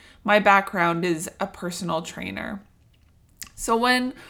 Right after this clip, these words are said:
we're talking about body stuff and muscles and, and fat deposits and deposition, you know, we have to remember that genetics play a huge role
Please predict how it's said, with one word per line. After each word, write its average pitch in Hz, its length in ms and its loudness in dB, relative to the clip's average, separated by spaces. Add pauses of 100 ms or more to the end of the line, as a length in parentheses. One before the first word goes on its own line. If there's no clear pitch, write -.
(160)
we're 247 100 -4
talking 330 440 0
about 208 360 4
body 156 440 2
stuff 165 640 0
and 190 260 0
muscles 175 840 2
and, 160 340 -6 (420)
and 190 220 -2
fat 160 640 2 (100)
deposits 160 880 -2
and 165 140 -8
deposition, 160 920 -4 (400)
you 220 140 -2
know, 220 140 4
we 240 240 -4
have 254 480 -4
to 427 80 0
remember 214 1080 0
that 190 240 0
genetics 190 920 0
play 170 680 -2
a 190 80 -4
huge 226 920 -4
role 165 560 0